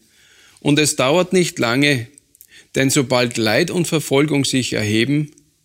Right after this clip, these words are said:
wegen des Wortes, werden sie nach und nach abfallen."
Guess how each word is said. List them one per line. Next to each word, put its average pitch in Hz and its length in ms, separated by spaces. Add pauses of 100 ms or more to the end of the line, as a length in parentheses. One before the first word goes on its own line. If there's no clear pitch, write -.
wegen 165 380
des 151 220
Wortes, 127 580 (840)
werden 131 300
sie 123 140
nach 113 420
und 156 240
nach 123 380
abfallen." 107 760